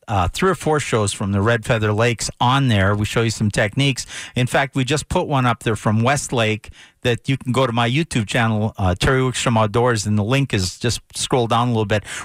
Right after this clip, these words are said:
Ronnie, you always wanted, you also wanted to kinda talk a little bit about maybe some last minute gifts. You know, there's,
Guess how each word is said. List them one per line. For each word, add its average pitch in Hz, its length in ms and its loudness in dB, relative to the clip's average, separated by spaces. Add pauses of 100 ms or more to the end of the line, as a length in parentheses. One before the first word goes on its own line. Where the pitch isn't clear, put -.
Ronnie, 254 280 2
you 247 140 4
always 285 220 0
wanted, 202 260 -2
you 190 80 2
also 254 240 -2
wanted 175 260 -2
to 151 80 -2
kinda 190 240 0
talk 160 260 0
a 151 40 -2
little 208 220 0
bit 156 160 2
about 127 200 0
maybe 143 240 0
some 160 220 -2
last 135 320 2
minute 156 220 0
gifts. 139 260 0
You 135 60 4
know, 151 200 4
there's, 143 240 -2